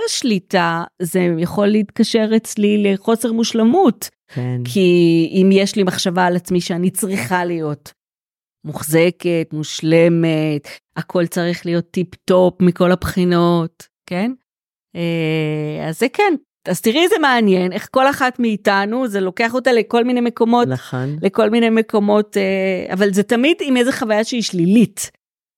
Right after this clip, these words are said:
Speaker 1: בסוף.
Speaker 2: אז איך אנחנו יכולים לעשות, אה, מהפך במשוואה הזאת? כלומר, איכשהו לכוות מחדש את המוח של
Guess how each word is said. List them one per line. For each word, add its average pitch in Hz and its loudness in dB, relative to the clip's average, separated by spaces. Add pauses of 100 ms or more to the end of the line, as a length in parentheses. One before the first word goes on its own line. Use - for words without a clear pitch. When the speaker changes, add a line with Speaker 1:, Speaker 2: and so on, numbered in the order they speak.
Speaker 1:
בסוף. 156 -4 (180)
Speaker 2:
אז 143 0
איך - 0
אנחנו 311 0
יכולים 208 2
לעשות, 165 0 (140)
אה, 156 4
מהפך 139 0
במשוואה 127 0
הזאת? 110 -4
כלומר, 127 0 (1120)
איכשהו 196 -4
לכוות 175 0
מחדש 170 0
את - -14
המוח 170 0
של 139 2